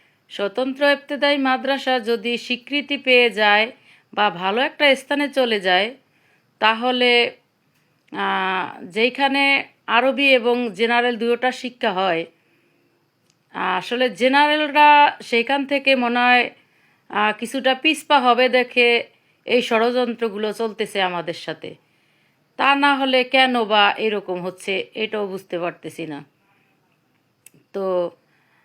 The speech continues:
আমি বলতে চাচ্ছিলাম যে অনুদানভুক্ত যে প্রতিষ্ঠান, প্রতিষ্ঠানগুলোকে একটা চিঠি মেরে দিয়ে তাদেরকে মাঠ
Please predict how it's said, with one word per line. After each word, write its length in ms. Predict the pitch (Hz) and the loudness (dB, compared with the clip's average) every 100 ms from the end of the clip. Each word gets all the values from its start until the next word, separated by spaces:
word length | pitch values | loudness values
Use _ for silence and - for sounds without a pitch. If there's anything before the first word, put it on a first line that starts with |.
| _ _ | _ _
আমি 340 | - 202 254 | -8 -4 -4
বলতে 340 | 247 269 269 277 | -2 -2 -2 -2
চাচ্ছিলাম 640 | 262 254 240 208 208 233 | -2 -2 -2 0 0 0
যে 460 | 185 196 202 202 - _ | -4 -2 -2 -2 -6 _
অনুদানভুক্ত 760 | 240 277 302 311 294 311 330 311 | -6 -2 -2 -2 -4 -8 -6 -2
যে 200 | 294 294 | -2 -2
প্রতিষ্ঠান, 840 | 285 285 277 277 285 269 254 - | -4 -4 -6 -2 -2 -2 -6 -8
প্রতিষ্ঠানগুলোকে 1400 | - 262 294 277 - 285 277 233 254 262 262 262 247 240 240 _ - _ | -8 -6 -6 -4 0 0 0 -4 0 0 2 4 4 4 -2 _ -20 _
একটা 300 | - - 247 | -6 2 0
চিঠি 460 | 233 269 262 285 269 | 2 -2 -2 -2 0
মেরে 300 | 254 240 247 | 4 4 2
দিয়ে 480 | 233 240 226 220 - _ _ _ _ _ _ _ | 2 2 4 2 -4 _ _ _ _ _ _ _
তাদেরকে 560 | 208 226 254 254 254 233 | 0 2 2 0 0 0
মাঠ 300 | 220 226 | 2 2